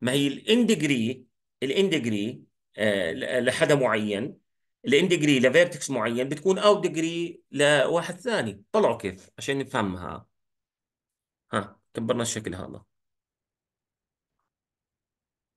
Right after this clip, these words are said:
ناخذ واحدة مبسطة، الدي مثلا.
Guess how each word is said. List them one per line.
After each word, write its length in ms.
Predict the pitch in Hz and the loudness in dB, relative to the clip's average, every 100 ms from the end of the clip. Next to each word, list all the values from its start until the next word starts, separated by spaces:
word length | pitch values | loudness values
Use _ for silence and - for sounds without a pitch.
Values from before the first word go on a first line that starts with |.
| _ _ _ _ _ _ _ _ _ 294 - - | _ _ _ _ _ _ _ _ _ -20 -20 -12
ناخذ 200 | 156 120 | -10 -8
واحدة 200 | 117 123 | -6 -4
مبسطة، 420 | 117 120 - 92 | -2 -2 -4 -6
الدي 300 | 110 110 101 | -6 -4 -2
مثلا. 480 | 92 92 98 110 147 | -4 -2 -2 -2 -4